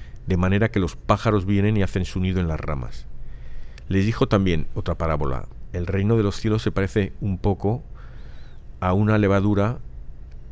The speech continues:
a, a un poco de levadura que tomó una mujer y la mezcló con tres medidas de harina,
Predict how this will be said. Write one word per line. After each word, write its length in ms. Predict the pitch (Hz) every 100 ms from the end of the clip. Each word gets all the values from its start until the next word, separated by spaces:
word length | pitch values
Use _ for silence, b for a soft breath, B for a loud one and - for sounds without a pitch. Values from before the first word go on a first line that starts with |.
| -
a, 260 | 98 92 90
a 80 | 101
un 120 | 107
poco 200 | 113 117
de 60 | 110
levadura 380 | 104 101 113 110
que 120 | -
tomó 200 | 95 92
una 120 | 107 113
mujer 400 | 101 - 110 -
y 100 | 107
la 140 | 95
mezcló 440 | 92 87 - 110 117
con 180 | 107 95
tres 200 | 104 104
medidas 420 | 98 98 98 92
de 120 | 90
harina, 380 | 85 90 76 65